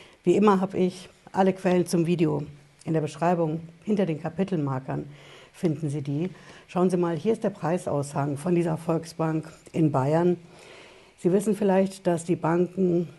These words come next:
seit ein paar Jahren schon die Preise, die Zinsen und die Kontogebühren auf der Internetseite veröffentlichen müssen. Und da finden Sie immer die aktuellen Sätze.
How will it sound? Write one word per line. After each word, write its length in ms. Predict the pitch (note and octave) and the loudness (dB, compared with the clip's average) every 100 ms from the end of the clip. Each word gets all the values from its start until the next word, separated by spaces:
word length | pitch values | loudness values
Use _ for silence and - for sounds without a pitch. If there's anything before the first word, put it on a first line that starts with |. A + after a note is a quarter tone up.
| - - | -20 0
seit 260 | E3 D#3+ | 2 4
ein 60 | F3+ | 2
paar 160 | F3+ | 0
Jahren 320 | E3+ E3 E3 D#3+ | 2 4 2 0
schon 300 | D#3+ C#3+ C#3 | -2 -4 -4
die 100 | C#3 | -8
Preise, 640 | - E3+ E3 E3+ D3+ - - - - _ - | -6 2 2 2 0 -4 -10 -20 -20 _ -6
die 180 | C#3+ - | -6 -2
Zinsen 460 | A3 G3 E3+ F#3 | 2 2 4 2
und 140 | D3+ D3 | 2 -2
die 80 | C#3 | -2
Kontogebühren 840 | F#3+ F#3 F#3+ E3 C#3 C#3 C#3 D3 - - - - - | 0 2 0 -2 -2 -2 -2 -6 -12 -20 -20 -20 -6
auf 160 | F3 E3 | -6 0
der 100 | G3 | 0
Internetseite 640 | F#3+ F#3 D#3+ - D3+ D3+ | 2 2 0 0 -4 -4
veröffentlichen 720 | D#3 D#3+ D3 E3+ D3 D3+ D3+ | -4 -4 -2 -2 -2 -2 -2
müssen. 420 | D3+ C#3 F3+ F#3+ - - - - - - | -2 -2 -2 -4 -8 -20 -20 -20 -20 -4
Und 240 | E3+ C#3 | -2 0
da 160 | E3 F3 | 0 0
finden 320 | F#3+ E3+ E3+ | 0 0 0
Sie 100 | E3 | -2
immer 380 | E3 E3+ F#3 F3+ | -2 0 2 4
die 100 | E3+ | 2
aktuellen 540 | E3 - E3 D#3+ D#3+ | -2 -4 -4 -2 -2
Sätze. 480 | D3 D3+ - - | -2 -6 -8 -10